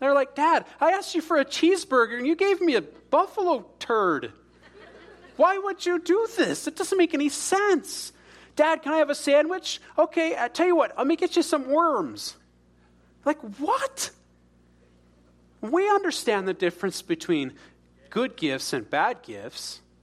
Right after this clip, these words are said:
How much more our Heavenly Father? We give our kids what they need. Our Heavenly Father knows what you need, and you can trust Him. If you go into Scripture and you read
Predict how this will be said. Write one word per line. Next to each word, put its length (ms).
How 320
much 300
more 380
our 100
Heavenly 400
Father? 640
We 160
give 240
our 120
kids 380
what 160
they 180
need. 360
Our 140
Heavenly 400
Father 420
knows 600
what 240
you 100
need, 420
and 220
you 180
can 200
trust 440
Him. 240
If 160
you 80
go 200
into 140
Scripture 540
and 160
you 160
read 420